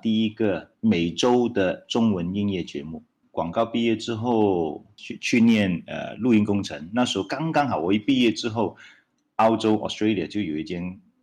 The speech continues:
呃，学院来马来西亚开分，分院，第一次在马来西亚有录音工程这一科读。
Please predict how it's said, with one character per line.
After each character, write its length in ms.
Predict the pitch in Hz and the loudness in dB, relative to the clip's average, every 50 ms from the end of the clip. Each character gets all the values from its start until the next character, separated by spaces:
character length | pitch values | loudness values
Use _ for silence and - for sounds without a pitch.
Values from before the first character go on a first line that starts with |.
| _ _ - | _ _ -16
呃， 180 | 78 71 - | -14 -12 -12
学 240 | - - 90 87 90 | -10 -6 -4 -4 -2
院 200 | 98 107 101 92 | 0 0 -2 -2
来 140 | 82 76 76 | -2 -4 -4
马 140 | 92 87 71 | -4 -6 -6
来 100 | 69 80 | -8 -8
西 120 | - - | -8 -8
亚 60 | 92 85 | -10 -10
开 200 | - - 87 87 | -8 -10 -12 -12
分， 420 | - - 92 85 90 90 90 - - - - | -10 -8 -6 -6 -4 -6 -8 -10 -14 -16 -12
分 160 | - 92 90 | -8 -8 -6
院， 220 | 92 90 85 71 - _ _ _ _ _ _ _ - | -6 -6 -6 -8 -10 _ _ _ _ _ _ _ 2
第 100 | 143 143 | 4 4
一 100 | 135 123 | 4 4
次 200 | - - 175 165 | 2 0 0 2
在 160 | - 113 104 | 2 0 0
马 160 | 92 78 71 | 0 -2 -4
来 80 | 78 85 | -4 -6
西 140 | - - 110 | -4 -2 -2
亚 80 | 92 | -2
有 220 | 85 76 76 76 82 | 0 -2 -4 -6 -2
录 200 | 95 110 104 95 | 0 0 0 0
音 120 | 92 92 | -2 -6
工 220 | - 95 92 90 | -8 -8 -8 -10
程 220 | 85 - 85 82 82 | -10 -14 -18 -18 -12
这 140 | - 92 87 | -8 -6 -6
一 40 | 85 | -6
科 280 | - - - 90 85 | -8 -10 -12 -12 -12
读。 180 | 80 - - | -12 -14 -18